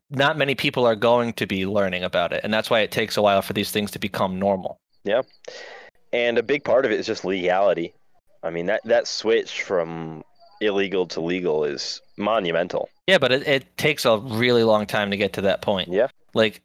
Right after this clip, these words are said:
Speaker 1: in hindsight, it's like, "I can't believe this was ever illegal. It's literally a plant that grows out of the ground." And now it just seems like it's been legal forever. I just don't even think about it, that it used to be, like, a big thing. Like, you would get put in jail if you had it.
Speaker 2: Yeah. And, um, in my own personal experience,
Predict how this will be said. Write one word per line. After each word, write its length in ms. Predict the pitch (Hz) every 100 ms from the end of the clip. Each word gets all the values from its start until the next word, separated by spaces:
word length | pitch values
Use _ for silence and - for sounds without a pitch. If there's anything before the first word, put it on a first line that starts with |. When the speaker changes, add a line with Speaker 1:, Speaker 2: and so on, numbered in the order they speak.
| -
Speaker 1:
in 160 | 143
hindsight, 460 | 123 127 147 - -
it's 240 | 151 123
like, 100 | 127
"I 100 | 127
can't 220 | 127 170 190
believe 160 | 151
this 140 | 131 -
was 160 | 104
ever 220 | 107 110
illegal. 400 | 98 113 147 113
It's 160 | 101 -
literally 300 | 147 139 117
a 80 | 104
plant 300 | - 139 -
that 100 | -
grows 240 | 110 104
out 120 | 98
of 40 | 92
the 60 |
ground." 340 | 92 123 113 92 - - -
And 180 | 113 117
now 540 | 117 113 110 107 104 _ -
it 120 | 131
just 180 | - -
seems 200 | 131 117
like 140 | 117
it's 100 | 139
been 160 | - 104
legal 200 | 104 98
forever. 460 | - 104 113 - - _ _ 113
I 140 | 113
just 120 | 107
don't 140 | 113 104
even 120 | 95
think 200 | 113 -
about 220 | 92 90
it, 120 | - -
that 120 | 95
it 60 | 95
used 200 | 101 -
to 60 |
be, 160 | 98 95
like, 180 | 90 92
a 60 |
big 200 | 90 92
thing. 200 | - 95
Like, 200 | 85 87
you 80 | 98
would 180 | 92 87
get 260 | 92 90 -
put 180 | - 107
in 140 | 101 95
jail 280 | 98 90
if 120 | 87 95
you 80 |
had 180 | 90 87
it. 100 | - _ _
Speaker 2:
Yeah. 160 | - 135 - _ _ _ _ -
And, 420 | 123 123 120 113
um, 520 | 110 110 107 104 98 _ 110
in 120 | 117
my 160 | 123
own 180 | 135 151
personal 380 | 151 131 - 104
experience, 880 | 98 - 98 95 90 - - -